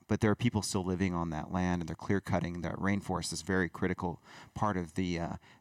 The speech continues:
that, uh, that rainforest there. And so our job was to go down there and to help the people living there and to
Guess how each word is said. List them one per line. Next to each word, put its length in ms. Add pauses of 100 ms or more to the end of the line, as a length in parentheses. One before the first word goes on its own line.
(120)
that, 320
uh, 320 (260)
that 140
rainforest 580
there. 240
And 120
so 280 (300)
our 120
job 300
was 160
to 80
go 160
down 220
there 120
and 180
to 380
help 360
the 100
people 300
living 260
there 220
and 100
to 220